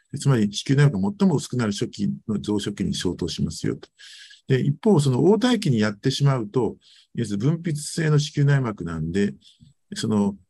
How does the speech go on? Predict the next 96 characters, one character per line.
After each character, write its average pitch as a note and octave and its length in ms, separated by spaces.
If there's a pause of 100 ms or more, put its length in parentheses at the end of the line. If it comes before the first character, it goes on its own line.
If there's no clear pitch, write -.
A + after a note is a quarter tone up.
(120)
え D3 60
ー、 - 20
子 - 220
宮 C#3 160
内 B2+ 40
膜 G#2+ 180
の F#2 100
こ F#2 180
う、 G#2+ 60
う - 20
ね C#3 120
っ C#3+ 40
た C3+ 140
よ G#2 60
う - 20
な F#2 80
お F2+ 100
か B2 220
状 A#2 180
に A#2 80
な A#2 120
っ A#2 40
て - 100
い F#2 40
る F2 100
も F2+ 120
の F2+ 100
を G#2 280
内 G#2 200
膜 A2+ 280
ポ A#2 160
リ B2 120
ー - 40
プ - 140
と、 - 240 (320)
う E2+ 200
ん、 - 60 (1000)
間 F#2+ 140
違 B2 260
っ - 20
て - 140
し A2 120
ま F2 100
っ D2 80
た E2 100
り C#2+ 60
で D2 60
す - 140
ね。 D2 60 (200)
あ B2+ 40
る B2 60
い - 40
は F#2+ 40
逆 A2 260
に B2 80
内 B2 160
膜 A#2+ 200
ポ B2 120
リ A2+ 100
ー G2+ 60
プ G2+ 120
を F2+ 140 (200)
見 A2+ 100
逃 B2 240
し - 40
て A2+ 120
し G#2+ 100
ま G#2+ 100
っ G2+ 40
た F#2+ 180
り、 - 140 (460)
あ C3 100
る C#3 80
い D3 40
は、 D#3+ 280 (260)
あ F2 440
ー、 - 20
粘 A#2 200
膜 C#3+ 260
下 C#3+ 140
筋 A#2 60
腫、 - 280 (500)
フ - 200
ィ - 20
ボ B2 120
ビ A#2 100
ル A2 120
ネ G#2 120
バ C3 120
一 - 260
型 G#2+ 220
と E2 100
二 F2 140
型 G2 120
と F2+ 120
か、 - 200